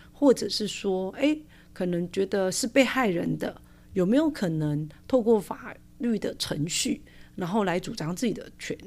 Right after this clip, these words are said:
利？好，那这样子我们把它剖析下来，也许呢，对于大家理解相关的法律议题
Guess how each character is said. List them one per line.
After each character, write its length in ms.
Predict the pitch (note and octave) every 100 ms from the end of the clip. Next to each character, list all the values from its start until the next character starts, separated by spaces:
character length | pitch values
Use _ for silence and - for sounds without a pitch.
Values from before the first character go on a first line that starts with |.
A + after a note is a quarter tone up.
| G#3+
利？ 160 | G3 - - - -
好， 160 | F3+
那 120 | F3 A3+
这 140 | A#3+
样 140 | G#3+
子 280 | E3 F3+ D#3 - - - -
我 120 | F3+
们 200 | D#3+ D#3+
把 160 | D#3 D#3+
它 400 | D3 G#3+ G#3 G#3+ - - - - -
剖 180 | F#3+ F#3+
析 260 | - D#4+
下 280 | D#4 D#4+ A#3+
来， 140 | A#3 - - -
也 160 | G3
许 220 | G3+ G3+ F3+
呢， 320 | F3+ F3+ F#3
对 160 | B3 G#3
于 100 | F3+
大 220 | F3+ F#3+
家 240 | F3 F#3+ F#3
理 260 | E3+ F3
解 260 | G3+ - -
相 280 | - A3 G#3
关 160 | G#3 G3+
的 80 |
法 220 | E3 - F3+
律 140 | F#3+
议 120 | F#3+
题 300 | D3+ - G3+